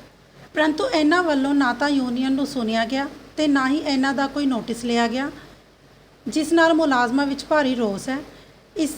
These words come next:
ਇੱਥੇ ਕੱਚੇ ਅਤੇ ਪੱਕੇ ਚੌਥਾ ਦਰਜਾ ਮੁਲਾਜ਼ਮਾਂ ਤੀਜੇ ਦਿਨ ਕੰਮਾਂ ਦਾ ਬਾਈਕਾਟ ਕਰਕੇ ਡਾਇਰੈਕਟਰ ਪ੍ਰਿੰਸੀਪਲ ਸਰਕਾਰੀ ਮੈਡੀਕਲ ਕਾਲਜ ਦਫ਼ਤਰ ਅੱਗੇ ਰੋਸ ਭਰਪੂਰ ਰੈਲੀ ਕੀਤੀ ਤੇ ਮੰਗ ਕੀਤੀ ਕਿ ਮੈਡੀਕਲ ਕਾਲਜ ਅਤੇ ਰਜਿੰਦਰਾ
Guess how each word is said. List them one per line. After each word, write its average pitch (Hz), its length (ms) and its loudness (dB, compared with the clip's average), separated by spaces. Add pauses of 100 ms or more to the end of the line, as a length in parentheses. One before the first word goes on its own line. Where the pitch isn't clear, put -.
(200)
ਇੱਥੇ - 300 -2
ਕੱਚੇ 339 380 0
ਅਤੇ 320 160 0
ਪੱਕੇ 294 320 -4
ਚੌਥਾ 302 360 -2
ਦਰਜਾ 240 340 -2
ਮੁਲਾਜ਼ਮਾਂ 247 640 0
ਤੀਜੇ 302 360 0
ਦਿਨ 339 220 2
ਕੰਮਾਂ 262 420 0
ਦਾ 247 160 0
ਬਾਈਕਾਟ 240 500 0
ਕਰਕੇ 262 360 -4
ਡਾਇਰੈਕਟਰ 240 540 -2
ਪ੍ਰਿੰਸੀਪਲ 277 720 -4
ਸਰਕਾਰੀ 254 380 -4
ਮੈਡੀਕਲ 240 440 -6
ਕਾਲਜ 226 380 -2
ਦਫ਼ਤਰ 233 420 -4
ਅੱਗੇ 233 200 -4
ਰੋਸ 233 320 -4
ਭਰਪੂਰ 277 320 -4
ਰੈਲੀ 233 340 -2
ਕੀਤੀ 233 280 -8
ਤੇ 240 240 -2
ਮੰਗ 262 380 -2
ਕੀਤੀ 262 340 -6
ਕਿ 240 240 -6 (560)
ਮੈਡੀਕਲ 285 440 -2
ਕਾਲਜ 277 380 -2
ਅਤੇ 294 180 -4
ਰਜਿੰਦਰਾ 262 400 -2